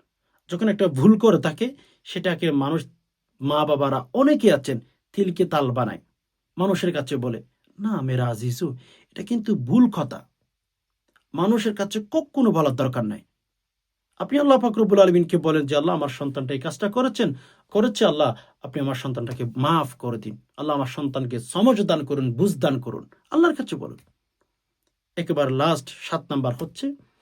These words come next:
যদি দান সৎকা করেন, একেবারে লাস্ট আট নাম্বার হচ্ছে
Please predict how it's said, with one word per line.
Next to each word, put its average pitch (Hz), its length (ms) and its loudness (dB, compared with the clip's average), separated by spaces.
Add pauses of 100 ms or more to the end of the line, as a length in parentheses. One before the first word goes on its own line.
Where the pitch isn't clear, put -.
(520)
যদি 127 180 0
দান 147 260 -2
সৎকা 170 400 -2
করেন, 120 340 -4 (600)
একেবারে 123 380 -4
লাস্ট - 400 -2
আট 139 240 -6
নাম্বার 139 280 -2
হচ্ছে 240 420 -6